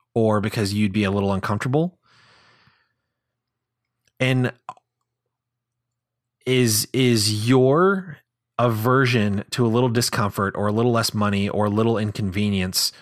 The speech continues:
worth turning your back on humanity?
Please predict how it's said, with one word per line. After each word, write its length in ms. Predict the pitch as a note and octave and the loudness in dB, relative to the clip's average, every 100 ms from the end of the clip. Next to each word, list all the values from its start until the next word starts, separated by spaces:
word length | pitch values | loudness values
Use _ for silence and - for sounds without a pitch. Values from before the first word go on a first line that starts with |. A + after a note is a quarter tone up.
| _ | _
worth 680 | G2+ G#2 A#2 D#3 G#2+ F#2+ - _ _ | -8 0 2 4 2 -2 -12 _ _
turning 360 | - C3 C3+ | -2 0 2
your 160 | B2+ B2+ | 2 0
back 600 | G#2+ A2 F#2 - - - _ _ _ _ _ _ _ | 0 -2 -2 -6 -14 -20 _ _ _ _ _ _ _
on 220 | G#2 G#2 | -2 -2
humanity? 760 | G2+ A2 G#2 G2+ F#2 - - | 0 -2 0 -2 -4 -8 -14